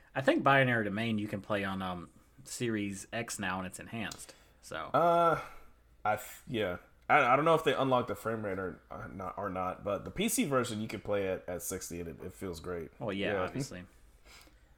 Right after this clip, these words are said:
Speaker 1: But no, I'm gonna continue with
Speaker 2: Mm.
Speaker 1: this. Um, I'm, like I say, it's one of those games I'm kinda mad at myself. It's like, "How did I miss this? This is so good."
Speaker 2: Mm-hmm.
Speaker 1: Having a blast with it. Let's see, what else have I got? That's all I've been playing on P C.
Speaker 2: Mm.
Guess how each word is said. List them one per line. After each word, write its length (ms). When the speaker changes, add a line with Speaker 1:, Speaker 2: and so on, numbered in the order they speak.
Speaker 1:
But 100
no, 60
I'm 160
gonna 140
continue 380
with 120
Speaker 2:
Mm. 20
Speaker 1:
this. 340
Um, 300
I'm, 200
like 160
I 40
say, 120
it's 140
one 80
of 80
those 80
games 260
I'm 60
kinda 180
mad 180
at 60
myself. 380
It's 100
like, 140
"How 100
did 80
I 80
miss 240
this? 200
This 100
is 120
so 200
good." 420
Speaker 2:
Mm-hmm. 100
Speaker 1:
Having 180
a 60
blast 340
with 120
it. 140
Let's 260
see, 260
what 140
else 180
have 120
I 140
got? 500
That's 180
all 140
I've 60
been 120
playing 180
on 140
P 160
C. 320
Speaker 2:
Mm. 20